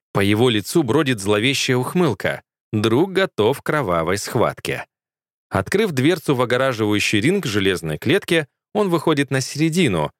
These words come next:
и огромный придурок, посмеиваясь, его разглядывает. Видать, из другого города. Здесь-то Эннекса каждый знает.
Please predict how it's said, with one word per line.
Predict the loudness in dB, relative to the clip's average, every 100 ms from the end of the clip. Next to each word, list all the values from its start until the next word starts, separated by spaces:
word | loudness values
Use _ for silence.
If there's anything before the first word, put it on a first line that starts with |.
| _ -2
и |
огромный | 0 2 2 0 -2 -6
придурок, | -4 -4 -2 0 2 0 0
посмеиваясь, | -2 0 0 2 2 0 0
его | 0 2
разглядывает. | 2 -2 -2 -2 -2 -2 -4 -6 _ _ _ _ -2
Видать, | 0 2 -2 -6 _ -6
из | -2
другого | 0 2 0
города. | 2 0 0 -4 -6 -10 _ _ _ -4
Здесь-то | 0 0 0 -2 0
Эннекса | 0 0 -4 -4 -6 -4
каждый | -2 -2 -2 -4
знает. | -2 -2 -2 -6